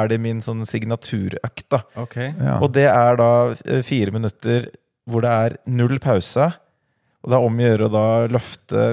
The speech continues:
Speaker 1: mest mulig kilo i løpet av de fire minuttene, og så er jeg ferdig. Og det vil si at, eh, da er jeg avhengig av at alle vekter og apparater er tilgjengelige.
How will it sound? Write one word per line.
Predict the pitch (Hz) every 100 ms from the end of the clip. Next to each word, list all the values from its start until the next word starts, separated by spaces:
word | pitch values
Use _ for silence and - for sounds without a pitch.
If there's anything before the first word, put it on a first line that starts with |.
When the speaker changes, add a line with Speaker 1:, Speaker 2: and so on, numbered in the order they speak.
| 110 -
Speaker 1:
mest | 120 123 - -
mulig | 131 104 113
kilo | - 95 92
i | 120
løpet | 123 104 90 -
av | 113
de | 113
fire | 110 92
minuttene, | 101 - 113 151 170 _ _ _ _ _ _ -
og |
så | - 139
er |
jeg | 131
ferdig. | 110 98 110
Og | 135
det | 127
vil | 131
si | 131 120
at, | 110 -
eh, | 127
da | 120 123 127 123
er | 120
jeg |
avhengig | 139 113 101 107
av | -
at | - _ 151
alle | 139 90 87 127 127 _ _ _ _ -
vekter | - 135 - - 110
og | 107
apparater | 120 104 90 120 -
er | 98
tilgjengelige. | 90 117 113 98 120